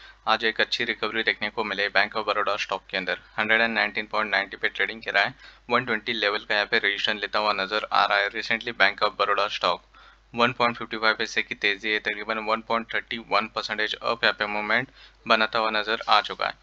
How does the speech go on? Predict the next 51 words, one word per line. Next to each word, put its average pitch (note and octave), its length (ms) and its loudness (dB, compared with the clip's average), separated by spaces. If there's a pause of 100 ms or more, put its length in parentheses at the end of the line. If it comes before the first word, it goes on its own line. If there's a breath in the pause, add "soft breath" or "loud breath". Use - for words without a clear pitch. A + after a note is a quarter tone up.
(240 soft breath)
Open B2 300 0
तो B2+ 80 0
flat A#2 460 2
हो, A#2 300 -2
means A#2 220 -2
gap G#2 240 4
down A2 160 2
से A2+ 160 -4
open A2 240 -2
होता, G#2+ 220 -2
open A2 300 -2
होते A2 220 -2
एक A2 120 -2
अच्छी G#2+ 200 -2
तेजी G#2+ 220 -2
स्टॉक G#2+ 320 -2
ने A2 80 -2 (100)
पकड़ी G2+ 260 -4
थी। G#2 160 -8 (400 loud breath)
Previous A#2+ 340 0
closing A2+ 340 0
को A#2 120 -4
भी A#2 140 -6
breakout G#2 420 2
देते G#2+ 200 -4
हुए A2 180 -4
एक A#2 180 -6
अच्छी G#2+ 180 -2
movement G#2+ 360 -4
बनाई G2+ 260 -2
थी, G2+ 200 -18 (380 loud breath)
पर A#2 120 0
हंड्रेड A#2 300 4
one B2 120 0
twenty A2+ 300 -2
level G#2+ 320 0
पे G#2+ 60 0
यहाँ G#2 120 0
पे A2 100 2
recently G#2+ 440 -2
resistance G#2 380 0
लेता G#2+ 200 -2
हुआ G#2+ 180 2
नजर G#2+ 440 -4
आ G#2 160 4
चुका G#2 240 -2
है B2+ 160 -2 (160)
Bank G#2+ 240 2
of A2+ 120 -2
Baroda G#2+ 340 0
stock। F#2 260 2